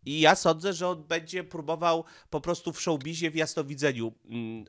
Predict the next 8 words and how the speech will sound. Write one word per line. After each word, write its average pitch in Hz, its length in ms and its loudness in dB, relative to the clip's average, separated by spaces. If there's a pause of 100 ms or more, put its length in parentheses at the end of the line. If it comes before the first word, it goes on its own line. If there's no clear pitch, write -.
(120)
odnajdywać 123 720 0
się. 120 300 0 (340)
Może 156 220 0
pamiętasz 180 600 0
jego 156 200 -2
słynną 170 360 -6
przepowiednię 151 960 0
z, 127 220 -6